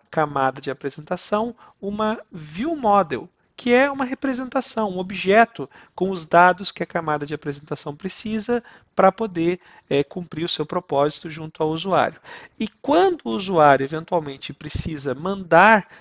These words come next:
dados pra camada de aplicação, manda um input model. Esse input model, por exemplo, é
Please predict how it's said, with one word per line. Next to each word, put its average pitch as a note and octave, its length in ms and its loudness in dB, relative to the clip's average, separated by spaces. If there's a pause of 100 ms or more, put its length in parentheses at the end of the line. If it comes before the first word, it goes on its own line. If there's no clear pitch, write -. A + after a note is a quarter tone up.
(160)
dados D3 580 4
pra D3 220 0
camada C#3 400 -6
de D3 80 -12
aplicação, G3 680 -6 (300)
manda F#3 560 -4 (100)
um E3 280 -16 (240)
input E3 520 -12
model. B2+ 380 -8 (240)
Esse D#3 160 -6
input G3 320 -12
model, G3 340 -2
por F#3 260 -2
exemplo, F3 600 -6 (300)
é E3+ 340 6